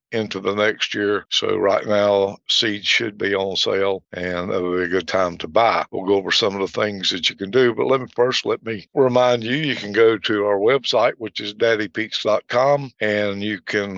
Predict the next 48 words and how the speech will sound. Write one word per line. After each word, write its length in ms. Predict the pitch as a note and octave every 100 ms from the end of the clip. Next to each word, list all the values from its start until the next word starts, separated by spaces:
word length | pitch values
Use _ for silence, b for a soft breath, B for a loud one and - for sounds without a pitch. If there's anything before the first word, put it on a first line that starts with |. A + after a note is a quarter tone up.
| F#2+
listen 380 | A2 D#3+ - G3+
to 100 | D3
our 180 | A2+ G2+
podcast. 840 | D#2+ G2 G2+ G2 - A2 D3+ -
We 160 | F#2 F2+
do 220 | G2+ A#2
archive 560 | G#2 A#2 - G#2 G#2 G2
every 220 | G2 F#2+
one 180 | G2+ G2
of 100 | F#2+
those. 300 | G2+ A#2 G#2
You 140 | F2+
can 220 | G2+ F#2
click 300 | - G#2 G2+
on 220 | F#2 G2+
them 100 | G#2
and 120 | G2 F#2
listen 300 | G2 - F#2+
to 100 | F#2+
those. 400 | G2+ A2 A2+ -
While 180 | A2 G#2+
you're 140 | G#2+
there, 200 | G#2 A2
you 100 | A2
can 160 | G2 G#2+
also 580 | G#2+ G#2 A#2+ A2 A2 - -
ask 360 | A2 A2+ -
a 60 | G#2+
question 580 | - D#3 D3+ - G#2+ G2+
or 460 | A2+ A2 B2 C3 -
leave 200 | A2+ A2
a 60 |
comment. 580 | - - B2+ A2 G2 - - -
Uh, 240 | F2 F2+
send 260 | F2+ A2+ G2
an 140 | G#2
email. 480 | A#2 G2+ F#2 E2+ -
We 160 | G#2+ G#2
will 460 | G2 A2+ A#2 G2+ -
answer 640 | A#2 A#2+ B2 - A2+ A2 G2 -
your 460 | - G2 G2+ F#2+ - -
emails, 560 | A#2 A2+ G#2+ G#2+ A2+ G#2
your 340 | A2 - F#2 -
comments. 640 | A2 G#2+ A2 A2 - -
We'll 160 | - F#2+
be 120 | F#2
glad 380 | F2+ G2+ G#2+ G2
to, 260 | G#2+ G2+